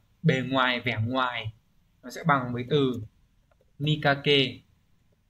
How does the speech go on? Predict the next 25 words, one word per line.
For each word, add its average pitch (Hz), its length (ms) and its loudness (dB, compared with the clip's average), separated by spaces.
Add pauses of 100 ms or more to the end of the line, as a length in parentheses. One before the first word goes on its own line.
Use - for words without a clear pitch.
(1500)
Đấy, 117 320 -12
hoặc 120 160 -6
là 117 80 -6
bằng 117 240 -10
từ 117 160 -8
mitame 139 640 -2
nhá. 143 200 -2 (3000)
Một 139 120 2
số 151 160 2
cái 196 80 2
dạng 160 140 0
thức 208 160 -2
cố 147 100 4
định 202 140 4 (100)
đi 165 240 4
kèm 135 120 4
với 135 120 -4
từ 139 80 0
gaiken, 139 460 4
ví 113 60 -8
dụ 113 120 -16
như 117 120 -16
là 120 140 -14 (1800)
gaiken 147 480 2
o 139 180 2